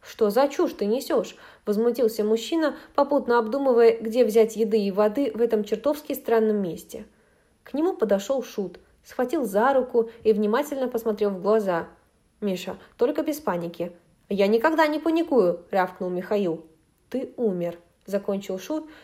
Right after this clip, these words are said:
и мужчина вырвал свою ладонь из его рук. «Так, всё, вылезайте все»,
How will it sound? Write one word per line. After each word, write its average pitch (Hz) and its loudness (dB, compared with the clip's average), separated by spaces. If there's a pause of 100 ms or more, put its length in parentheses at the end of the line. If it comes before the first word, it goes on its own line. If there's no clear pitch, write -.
(100)
и 254 -2
мужчина 262 0
вырвал 269 0
свою 220 2
ладонь 190 2
из 196 -6
его 190 -2
рук. 165 -6 (580)
«Так, 180 0
всё, 226 4
вылезайте 262 2
все», 175 -2